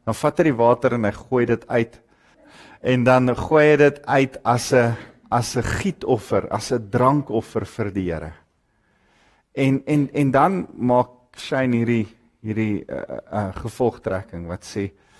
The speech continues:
"Doen jy goed omdat dit jou plig is,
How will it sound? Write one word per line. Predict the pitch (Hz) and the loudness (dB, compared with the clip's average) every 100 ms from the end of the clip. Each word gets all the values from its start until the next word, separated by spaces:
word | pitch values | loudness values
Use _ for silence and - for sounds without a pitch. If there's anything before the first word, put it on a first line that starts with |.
| - _ _ _ - | -20 _ _ _ 0
"Doen | 151 | 2
jy | 185 196 | 2 0
goed | - 160 143 - _ | 0 -2 -2 -4 _
omdat | 120 113 110 | -4 -2 -2
dit | 104 | -2
jou | 113 98 _ _ | -4 -6 _ _
plig | 202 110 - | -2 -2 -2
is, | - 92 - - | -6 -6 -8 -16